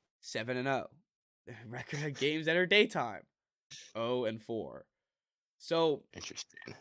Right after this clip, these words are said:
Speaker 1: I don't know if they just need, like, the extreme pressure on them to do something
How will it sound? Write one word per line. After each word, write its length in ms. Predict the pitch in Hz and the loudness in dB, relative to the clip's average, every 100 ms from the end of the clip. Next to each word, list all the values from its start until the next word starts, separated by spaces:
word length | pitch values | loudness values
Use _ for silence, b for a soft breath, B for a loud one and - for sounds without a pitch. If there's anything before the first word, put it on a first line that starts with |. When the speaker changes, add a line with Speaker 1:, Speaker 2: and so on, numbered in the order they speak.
| - | -8
Speaker 1:
I 100 | - | -2
don't 140 | 214 220 | 0 4
know 160 | 202 | 4
if 100 | 180 | 2
they 120 | 175 180 | 0 0
just 220 | 175 - | -2 -4
need, 240 | 156 147 | -6 -4
like, 180 | 123 120 - | -8 -8 -8
the 160 | 123 | -8
extreme 760 | 95 - - - - 131 180 160 | -6 -8 -10 -12 -8 -4 -4 -6
pressure 520 | - 147 147 - 147 | -6 -4 -4 -2 0
on 200 | 139 147 | 0 0
them 300 | 135 143 147 | 0 -2 -4
to 100 | - - | -14 -14
do 180 | 113 104 _ - | -14 -14 _ -12
something 580 | 143 139 139 131 135 | -8 -6 -2 -2 2